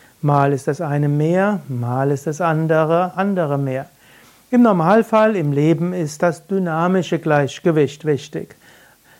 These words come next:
Denn zum Beispiel, es gibt Sonntag und es gibt Nacht, es gibt Sommer und es gibt Winter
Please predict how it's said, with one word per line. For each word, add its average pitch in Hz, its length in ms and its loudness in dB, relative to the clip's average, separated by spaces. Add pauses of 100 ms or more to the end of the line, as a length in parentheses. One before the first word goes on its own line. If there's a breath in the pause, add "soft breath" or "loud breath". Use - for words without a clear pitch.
(120)
Denn 165 360 0
zum 135 140 -6
Beispiel, 143 460 0
es 240 160 -2
gibt - 200 -10
Sonntag 190 1000 -2 (140)
und 208 180 -4
es 208 160 -6
gibt 220 220 -6
Nacht, 143 540 -2
es 151 180 -12
gibt 151 240 -8
Sommer 185 760 0
und 160 200 -4
es 156 180 -8
gibt 135 540 -6
Winter 143 580 0